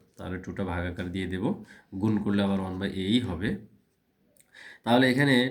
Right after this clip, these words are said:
টু এ মাইনাস ওয়ান বাই টু এ হোল স্কয়ার, তার মানে দুইটা গুণ আকারে আছে, একটা দিয়ে যদি আমরা কমনের আরেকটা কথা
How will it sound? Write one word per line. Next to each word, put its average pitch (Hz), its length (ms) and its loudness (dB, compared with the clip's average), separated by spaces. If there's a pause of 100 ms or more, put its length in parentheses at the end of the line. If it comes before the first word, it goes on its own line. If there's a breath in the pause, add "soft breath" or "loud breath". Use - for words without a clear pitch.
টু 123 160 0
এ - 100 6
মাইনাস 127 240 4
ওয়ান 117 140 0
বাই 120 180 2
টু 113 80 -6 (200)
এ - 20 2 (320)
হোল 107 120 0 (120)
স্কয়ার, 110 260 -2 (100)
তার 110 140 -2
মানে 110 120 -2 (140)
দুইটা 117 200 0 (120)
গুণ 117 160 2
আকারে 101 280 0
আছে, 98 120 -8 (100)
একটা 104 200 -12
দিয়ে 107 200 -4
যদি 101 160 -4
আমরা 98 200 -4
কমনের 104 420 0
আরেকটা 98 280 -4
কথা 104 140 -4